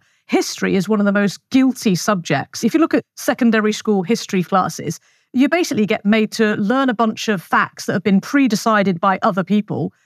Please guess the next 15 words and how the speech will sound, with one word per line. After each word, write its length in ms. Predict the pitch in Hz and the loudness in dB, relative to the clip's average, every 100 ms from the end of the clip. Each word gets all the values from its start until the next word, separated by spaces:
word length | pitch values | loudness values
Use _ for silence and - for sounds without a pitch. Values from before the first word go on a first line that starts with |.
| _ 226 | _ -2
You're 140 | 233 | 2
not 180 | 311 302 | 2 2
allowed 240 | 254 220 | 0 0
to 60 | 202 | -2
question 480 | - 226 - 175 127 | -2 -2 -2 -4 -4
them. 200 | 170 196 _ - | -4 -6 _ -2
You 100 | 240 | 0
have 160 | 285 | 0
to 80 | 277 | 0
remember 420 | 233 226 254 240 | 0 2 2 2
them 200 | 226 185 | 0 0
and 80 | 190 | 0
then 160 | 208 208 | 2 2
regurgitate 600 | 202 269 - - 185 - | 2 0 -2 -4 -4 -2
them. 180 | 185 | -4